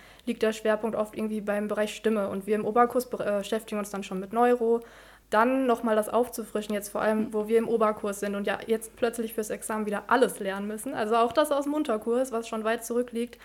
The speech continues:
da können wir die dann nochmal fragen, „Ey, sagt mal, was habt ihr denn da grad gehabt? Könnt ihr uns das Modell nochmal erklären?“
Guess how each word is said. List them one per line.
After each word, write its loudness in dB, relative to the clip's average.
da -2
können 2
wir 4
die 2
dann 2
nochmal -6
fragen, -6
„Ey, -8
sagt -10
mal, -4
was -6
habt -8
ihr -4
denn -2
da -2
grad -6
gehabt? -2
Könnt 2
ihr 2
uns 0
das -4
Modell 4
nochmal 0
erklären?“ -2